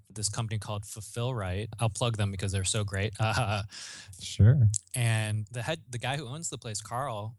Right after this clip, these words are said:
Speaker 1: I can just email him whenever I have a problem and he takes care of it for me.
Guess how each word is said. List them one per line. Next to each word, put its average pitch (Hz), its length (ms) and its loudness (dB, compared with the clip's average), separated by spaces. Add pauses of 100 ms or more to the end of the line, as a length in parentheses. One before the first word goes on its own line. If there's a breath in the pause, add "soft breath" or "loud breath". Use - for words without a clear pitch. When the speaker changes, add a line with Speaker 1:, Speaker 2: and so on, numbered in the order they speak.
(140)
Speaker 1:
I 120 120 -2
can 175 120 -8
just 165 220 -2
email 135 280 -2
him 107 140 -4
whenever 110 300 -4
I 120 60 2
have 120 100 -2
a 120 80 -4
problem 104 480 -6
and 95 100 -8
he 113 140 -6
takes 117 280 -4
care 110 180 -6
of 123 60 -4
it 101 120 -8
for 95 180 -12
me. 95 220 -8